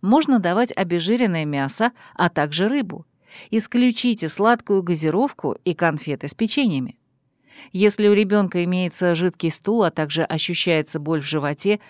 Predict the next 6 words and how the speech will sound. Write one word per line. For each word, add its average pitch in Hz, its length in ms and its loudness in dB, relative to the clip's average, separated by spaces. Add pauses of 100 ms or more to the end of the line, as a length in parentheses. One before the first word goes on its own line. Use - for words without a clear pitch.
(140)
даже 185 300 2
незначительная, 185 920 0 (240)
следует 240 500 0
показать 175 500 -2
малыша 156 440 -2
врачу. 139 480 -6